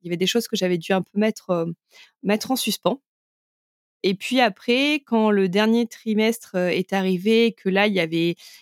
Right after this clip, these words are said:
que je devais quand même faire attention, mais qu'il y avait plus de risque, bah, je, je faisais du yoga le matin, j'ai préparé, congelé un tas de, de repas ayurvédiques en vue du postpartum. Heu, je faisais le plein de tisanes d'allaitement, de snacks, heu, sains dans mes placards.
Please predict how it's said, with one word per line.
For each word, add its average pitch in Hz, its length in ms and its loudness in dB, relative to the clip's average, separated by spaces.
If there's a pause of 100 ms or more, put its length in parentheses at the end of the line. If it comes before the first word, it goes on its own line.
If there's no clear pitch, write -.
(140)
que 180 100 -10
je 165 80 -10
devais 175 160 -2
quand - 180 -2
même 185 140 0
faire 202 160 -2
attention, 196 400 -2
mais 180 100 0
qu'il - 160 -10
y - 20 -10
avait 190 120 -4
plus - 180 -14
de 180 100 -4
risque, 226 440 -2
bah, 170 180 -2
je, 165 340 -4 (340)
je - 100 -20
faisais 185 180 0
du 175 140 -2
yoga 190 480 2
le 190 100 0
matin, 196 680 0
j'ai 180 200 -6
préparé, 185 840 -2
congelé 185 460 0
un 185 140 0
tas 196 240 -2
de, 170 300 -2
de 165 140 -14
repas 170 340 0
ayurvédiques 185 680 -2
en 180 60 0
vue 170 120 -14
du 165 100 -12
postpartum. 190 760 0 (480)
Heu, 170 40 -2
je - 80 -6
faisais 175 220 -6
le 170 140 0
plein 190 400 0
de 170 100 -4
tisanes 180 340 -2
d'allaitement, 170 640 0
de 170 140 -4
snacks, 180 440 -4
heu, 165 120 -2
sains 190 360 0
dans 170 120 -2
mes 160 140 -2
placards. 190 500 -2